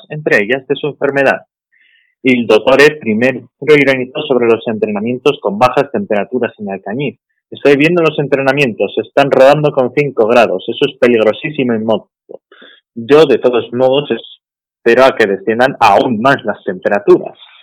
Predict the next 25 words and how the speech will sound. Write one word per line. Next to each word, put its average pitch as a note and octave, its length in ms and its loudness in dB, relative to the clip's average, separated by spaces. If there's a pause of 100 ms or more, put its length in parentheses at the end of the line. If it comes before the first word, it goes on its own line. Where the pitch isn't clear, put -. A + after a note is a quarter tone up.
(300)
Luego, C3+ 320 4
más A2 280 -2
serio, B2+ 220 2
explicó A#2 440 -2
lo A#2+ 120 -2
que - 100 0
esto - 180 -6
supone. G#2+ 520 0 (260)
"La G#2+ 180 -2
pista C3+ 420 -2
tiene B2+ 220 -2
poquísimo C#3+ 540 -6
agarre C3 360 2
y B2+ 40 0
las G2+ 180 -2
gomas B2+ 300 -2
no B2 80 -6
se - 140 -8
calientan, G#2+ 600 0
por G#2 160 -2
lo G2+ 160 0
que G2+ 120 -6
es A#2+ 240 0
muy C#3 320 -2
peligroso. B2 640 -2